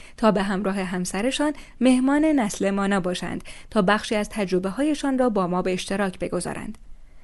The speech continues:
تجربه‌هایی که در مسیر زندگی به عنوان یک زوج نابینا کسب کردند. شما می‌توانید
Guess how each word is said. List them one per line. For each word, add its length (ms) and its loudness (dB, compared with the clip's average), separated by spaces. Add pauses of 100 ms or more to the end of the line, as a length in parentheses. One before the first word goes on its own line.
(360)
تجربه‌هایی 720 4
که 120 -2
در 180 0
مسیر 420 0
زندگی 520 -2 (260)
به 80 2
عنوان 360 2
یک 280 -2
زوج 280 0
نابینا 540 0
کسب 360 -10
کردند. 560 -10 (500)
شما 260 0
می‌توانید 640 2